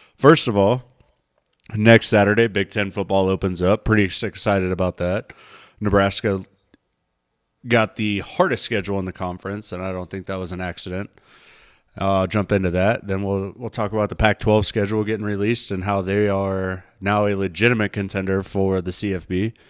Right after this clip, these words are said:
playoff. And, uh, then we'll get into some picks for next Saturday. As, uh, as your boy is going out to do his job, I will not be able to record until after these games are played. So we're just gonna go ahead and get out in front of the curve tonight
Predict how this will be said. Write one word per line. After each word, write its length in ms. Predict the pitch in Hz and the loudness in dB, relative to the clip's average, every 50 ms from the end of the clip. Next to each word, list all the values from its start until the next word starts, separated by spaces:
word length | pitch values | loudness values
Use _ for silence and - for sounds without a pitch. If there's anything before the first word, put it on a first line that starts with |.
| _ - - - - - - _ _ - | _ -20 -20 -20 -20 -20 -20 _ _ 0
playoff. 560 | - 113 104 101 98 110 131 143 - - - - - | 2 2 4 4 2 0 -2 -2 -6 -12 -20 -14 -8
And, 520 | 104 104 101 101 101 101 101 98 95 98 95 | -4 0 2 4 4 6 4 4 2 2 2
uh, 380 | 101 98 98 98 98 95 95 95 - - _ _ _ _ _ _ _ _ _ _ _ _ _ - | 2 2 2 2 2 0 -2 -4 -10 -18 _ _ _ _ _ _ _ _ _ _ _ _ _ 2
then 120 | 139 160 | 6 8
we'll 80 | 185 190 | 8 8
get 140 | 170 170 156 | 8 8 6
into 180 | 156 151 143 | 6 6 4
some 220 | 127 - - 117 101 | 2 2 2 2 4
picks 280 | - 120 113 - - | 4 4 4 4 0
for 440 | - - 110 110 110 110 107 104 98 | -4 0 2 4 6 6 6 4 4
next 240 | 98 98 92 - - | 2 0 -2 -4 -6
Saturday. 680 | - - 95 95 95 92 90 85 87 87 82 80 85 87 - | -4 -2 0 0 0 0 -2 -2 -2 -2 -4 -4 -6 -10 -12
As, 480 | 135 101 101 98 95 95 90 87 90 | -6 -4 -2 0 0 0 -2 -4 -4
uh, 380 | 98 98 98 95 92 92 95 98 - _ _ _ _ _ _ _ _ - - _ _ - - | -2 -2 -2 -2 -2 -4 -8 -10 -14 _ _ _ _ _ _ _ _ -20 -20 _ _ -4 2
as 180 | 117 113 107 | 4 6 6
your 60 | 98 101 | 4 4
boy 280 | 92 107 107 117 123 | 4 6 8 8 10
is 180 | 135 123 101 92 | 8 8 6 4
going 180 | 110 110 107 | 4 4 4
out 140 | 107 107 104 | 4 2 2
to 80 | - 104 | 0 2
do 80 | 104 | 4
his 180 | 104 104 98 85 | 4 4 4 2
job, 520 | 82 95 98 104 107 117 117 123 123 120 - | 0 0 0 2 2 0 -2 -4 -10 -14 -8
I 160 | 120 - 107 | -4 -2 0
will 120 | 101 101 104 | 2 2 2
not 200 | 101 101 104 101 | 2 0 0 0
be 60 | 110 | 0
able 140 | 107 101 107 | 0 2 0
to 60 | 101 | 0
record 380 | 98 95 92 - 117 110 104 98 | -2 -2 -4 -2 -2 -2 -2 -2
until 340 | 95 95 - - 101 95 - - | -4 -6 -6 -8 -10 -10 -8 -6
after 320 | 113 113 - - 113 107 | -6 -4 -4 -4 -6 -6
these 200 | 98 101 98 90 | -6 -6 -6 -6
games 260 | 92 101 98 92 90 | -4 -4 -4 -4 -6
are 80 | 92 87 | -8 -8
played. 340 | - - 92 92 95 98 95 | -6 -6 -4 -4 -4 -6 -6
So 180 | - - 98 | -8 -8 -8
we're 120 | 95 98 98 | -6 -8 -8
just 160 | 95 95 - | -8 -10 -10
gonna 140 | - 107 98 | -8 -8 -6
go 80 | 95 101 | -4 -4
ahead 160 | 101 107 101 | -4 -2 -4
and 100 | 104 101 | -4 -4
get 140 | 98 101 98 | -4 -6 -8
out 120 | 95 90 | -8 -10
in 60 | 95 | -12
front 180 | 92 - 104 98 | -14 -12 -10 -10
of 60 | 95 | -10
the 80 | 90 87 | -10 -10
curve 240 | - 104 98 90 | -8 -8 -8 -8
tonight 480 | - - 90 85 87 90 95 104 113 - | -8 -10 -8 -6 -6 -4 -4 -4 -6 -8